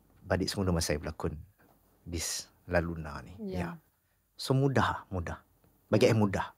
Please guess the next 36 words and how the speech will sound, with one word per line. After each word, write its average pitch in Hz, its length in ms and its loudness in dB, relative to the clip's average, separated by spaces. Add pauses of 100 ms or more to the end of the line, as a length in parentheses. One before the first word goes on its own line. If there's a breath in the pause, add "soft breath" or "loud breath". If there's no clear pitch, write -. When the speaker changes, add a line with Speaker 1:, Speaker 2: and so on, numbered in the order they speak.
Speaker 2:
Yeah. 165 240 -6 (100)
Speaker 1:
Hmm. 87 220 -10 (440)
Speaker 2:
I 240 160 4
think 277 160 4
kadang-kadang 226 400 4
benda 190 200 0
tu 196 280 -4 (200)
akan 196 320 -2
translate 170 640 -4
untuk 185 280 -6
audience 170 360 0
juga. 165 360 0 (160)
Macam 175 320 -2
the 175 120 -2
working 175 400 -4
experience, 175 600 -2
dia 180 80 -6
punya 180 320 -6
rasa, 180 640 -2 (560)
uh, 185 160 2
senang 202 560 0
tu 190 160 0
dan 180 160 -2
keselesaan 185 640 -2
dalam 190 240 -2
pelakon 185 480 -2
tu. 185 80 -8
Kadang-kadang 220 320 0
Speaker 1:
Hmm. - 80 2
Speaker 2:
orang 240 160 4
nampak 262 400 6
walaupun 202 400 4
dia 202 160 0
sejenis 190 480 -4 (160)
subconscious - 1040 0
thing, 180 400 2